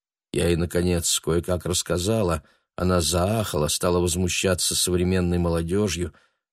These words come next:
а потом с озабоченным видом спросила, всю ли картошку я подобрала.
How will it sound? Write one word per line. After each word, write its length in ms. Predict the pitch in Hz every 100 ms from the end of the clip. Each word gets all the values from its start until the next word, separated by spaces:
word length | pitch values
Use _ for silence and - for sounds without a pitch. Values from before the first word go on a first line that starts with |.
| _
а 100 | 80
потом 380 | 78 90 113 107
с 120 | -
озабоченным 760 | 92 87 95 101 110 - 95 87
видом 260 | 107 98
спросила, 640 | 92 - 90 87 - 113 104
всю 400 | 87 - - 110
ли 160 | 90
картошку 840 | 85 87 78 73 - 113 123 - -
я 280 | 107 87 95
подобрала. 960 | - 95 92 90 92 87 85 85 82